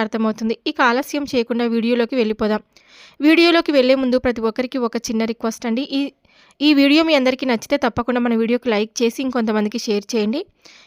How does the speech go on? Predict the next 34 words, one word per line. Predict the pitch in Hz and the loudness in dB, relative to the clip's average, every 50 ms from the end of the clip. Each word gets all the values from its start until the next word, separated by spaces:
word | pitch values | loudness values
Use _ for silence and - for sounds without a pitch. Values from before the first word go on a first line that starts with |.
| _ _ - | _ _ -2
కొత్తగా | 294 294 - 330 330 320 | 0 2 2 2 2 2
మన | 311 294 277 277 | 2 2 0 0
ఛానల్ని | 254 240 240 240 247 247 240 | -2 0 0 2 2 2 2
ఎవరైనా | 226 226 226 240 233 - | 2 2 0 -2 -4 -6
చూస్తుంటే | 226 - - 240 254 277 - | -8 -10 -8 -4 -4 -2 0
ఛానల్ని | 285 240 220 220 220 220 220 233 | 0 0 0 0 -2 -4 -4 -6
సబ్స్క్రైబ్ | 214 - - - 240 - - | -10 -8 -6 -8 -6 -6 -6
చేసుకొని | 240 220 - - 277 285 - | -8 -8 -6 -6 -8 -6 -6
సపోర్ట్ | 277 233 - 247 - 226 | -8 -8 -8 -8 -8 -6
అయితే | 208 226 208 196 | -4 -2 -2 0
ఇవ్వండి. | 202 196 196 202 - _ _ _ _ _ - | 0 -2 -2 -4 -6 _ _ _ _ _ -6
ఇంకొంతమంది | 269 262 254 269 262 247 254 247 247 240 240 233 | -2 2 2 2 2 2 0 0 -2 -2 -2 -4
మకర | 220 240 240 247 247 | -4 -4 -4 -4 -4
రాశి | 240 226 233 208 226 | -4 -4 -4 -4 -4
జాతకులకు | 214 208 220 214 220 220 220 - 226 | -4 -4 -4 -6 -8 -8 -8 -8 -8
ఈ | 214 | -8
వీడియోని | 220 214 226 226 269 262 - | -6 -6 -6 -8 -8 -10 -10
షేర్ | 254 233 214 - | -10 -10 -10 -10
చేయడానికి | 240 220 220 214 220 220 269 254 | -10 -10 -8 -8 -8 -8 -6 -4
మీ | 240 220 | -2 -2
వంతుగా | 220 214 214 214 220 214 | -2 -2 -2 -2 -2 -2
మీరు | 240 269 254 - | -2 -4 -4 -4
ప్రయత్నం | 233 214 202 - 214 208 | -4 -4 -4 -4 -4 -6
అయితే | 202 - 220 - | -4 -6 -8 -8
చేయండి. | - 208 208 208 202 - _ _ _ _ _ _ _ _ _ _ _ _ _ _ _ _ _ _ _ _ _ _ _ - - - - - - - - _ - 294 | -8 -8 -6 -6 -6 -8 _ _ _ _ _ _ _ _ _ _ _ _ _ _ _ _ _ _ _ _ _ _ _ -20 -20 -20 -20 -20 -20 -20 -14 _ 0 2
ఈ | 302 | 2
యొక్క | 311 311 330 320 294 | 4 4 2 2 4
మకర | 277 254 240 294 320 330 | 4 2 2 2 2 2
రాశి | 320 311 - - | 2 2 2 2
వారి | 294 294 269 240 | 2 4 4 4
ఆలోచనలు | 233 240 262 285 - 302 277 262 269 269 247 233 | 4 4 2 2 2 0 -2 0 2 2 2 4
ఎవరు | 214 240 254 269 - 269 | 4 2 0 0 0 0
కూడా | 254 269 254 214 233 240 - - | 0 2 2 0 -2 -4 -2 0
చేయలేనని | 269 262 262 269 269 269 262 254 247 247 | 2 4 4 4 4 4 2 2 0 -2